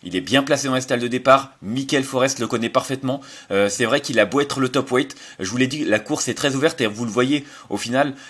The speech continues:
il n'y a même pas deux kilos et demi entre le premier et le seize. Donc vraiment un lot très homogène.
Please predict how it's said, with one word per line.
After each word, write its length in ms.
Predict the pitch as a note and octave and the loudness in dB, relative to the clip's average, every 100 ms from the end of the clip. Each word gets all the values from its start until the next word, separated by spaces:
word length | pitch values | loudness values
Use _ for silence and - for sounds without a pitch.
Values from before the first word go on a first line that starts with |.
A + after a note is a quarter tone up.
| - | -10
il 100 | G#2+ | 2
n'y 120 | A#2 | 4
a 40 | |
même 180 | B2+ C3+ | 4 4
pas 120 | C#3+ | 2
deux 160 | A#2+ C#3+ | 2 0
kilos 320 | C#3 D3 C#3 | -2 0 2
et 40 | C3+ | 0
demi 180 | D3+ | 0
entre 320 | C#3 C3+ C3+ A2+ | -2 -2 0 2
le 180 | B2+ | 2
premier 400 | C3+ C#3 C3 D3 - | 2 0 2 0 2
et 80 | A2+ | 0
le 100 | B2 | 2
seize. 300 | B2 B2+ G2+ | 2 0 0
Donc 160 | G#2+ | -6
vraiment 400 | F2 G2+ B2 C#3+ | -2 0 2 2
un 20 | B2+ | 0
lot 140 | A2 | 0
très 340 | - - D3 | -4 0 0
homogène. 400 | C3 B2+ A#2 C#3+ | 2 0 0 0